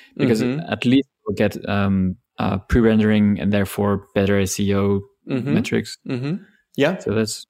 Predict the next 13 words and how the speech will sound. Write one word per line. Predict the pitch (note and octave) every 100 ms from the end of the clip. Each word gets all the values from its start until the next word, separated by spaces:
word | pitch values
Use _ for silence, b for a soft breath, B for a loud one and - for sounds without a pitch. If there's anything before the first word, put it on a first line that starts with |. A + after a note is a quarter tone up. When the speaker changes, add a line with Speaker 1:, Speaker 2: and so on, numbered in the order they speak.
| _ _ _
Speaker 1:
u-, | - B2+
useful, | B2+ B2+ B2+ -
even | D3 C#3 B2+
if | A#2
you | A2+
don't | A2
have | G#2 G#2
any | G#2 F#2+ -
con-, | G#2+ A2+ -
uh, | A2+
data | G2+ A2
sources | G#2+ G#2 G2 G2+
to, | - A2+ G#2 G2+